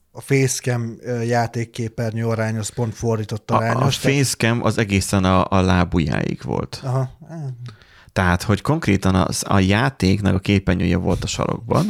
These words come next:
Speaker 2: egy kicsiben,
Speaker 1: Igen, igen, igen.
Speaker 2: és a kettő csaj, az egyik egy ilyen rövid naciban volt, a másik pedig ilyen szoknyában. És
Speaker 1: Mhm.
Speaker 2: mind a kettő úgy volt öltözve, hogy, hogy ott nem, a, a játék az, tudod, amikor
Speaker 1: Ja,
Speaker 2: ott
Speaker 1: csak alibi.
Speaker 2: TikTokon belefutsz egy olyan videóba, hogy van valamilyen content,
Speaker 1: Mhm.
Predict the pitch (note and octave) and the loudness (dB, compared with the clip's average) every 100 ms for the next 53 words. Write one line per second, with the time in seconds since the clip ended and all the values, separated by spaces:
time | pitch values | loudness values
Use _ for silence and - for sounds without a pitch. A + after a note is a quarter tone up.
0 | G#3 E3+ - - - D3 C3 C3 A#2+ A#2 | -4 -8 -6 -6 -2 0 2 2 0 -2
1 | A2+ A2 A2+ - - F#3 E3+ G2+ G2 G2 | -4 -4 -4 -2 0 0 0 0 2 2
2 | G2 A#2 F#2 F2+ F#2 F2 D#2 C2+ F#2+ - | 4 2 0 0 0 0 0 -2 -4 -8
3 | - G2+ F2+ F2 F#2 - G#2 A#2+ C3 B2 | -2 0 0 0 -2 -2 -2 0 2 2
4 | A2 G2 G2 - F#2+ - F2+ F2+ - - | 2 2 2 0 -2 -2 -2 -2 0 0
5 | F2 F#2 - - - _ - G#2 - F2+ | 0 -2 -6 -16 -20 _ -2 -2 -2 -2
6 | E2 - G2 G#2 C#3 C3+ A2+ G2 G2+ G2+ | -2 0 0 0 0 2 2 2 0 0
7 | G2 F#2 F2+ G2+ - A#2 A#2+ B2 A#2 G#2 | 2 2 2 0 2 -2 0 0 2 2
8 | G2 - - - - _ - G#2 G#2 G2+ | 0 -2 -20 -20 -20 _ -2 0 0 2
9 | G2 F#2 - - - G2+ G2 - G#2 A#2+ | 0 0 -4 -8 0 2 2 2 0 2
10 | B2+ - G2 G2+ F#2+ - G#2 G2 C#2+ G2+ | 0 0 2 0 -2 0 0 0 0 -2
11 | F#2+ G2+ G2 B3+ - C#3 C3+ B2 A#2 B2 | 0 2 2 0 -4 -2 0 2 2 2
12 | B2+ C3 G#2+ G2+ G2 G2 F#2+ G2 - F#2+ | 2 0 0 2 2 2 2 0 2 2
13 | F#2 F#2+ A2 B2 B2 A2 G#2 G2+ A#2+ G2 | 4 2 2 2 4 4 4 2 2 2
14 | G2+ G2 F#2+ D#2+ C#2 - E2 G2 A#2+ D3+ | 2 2 2 0 -2 -2 -2 0 0 0
15 | E3 C#3 | 0 -2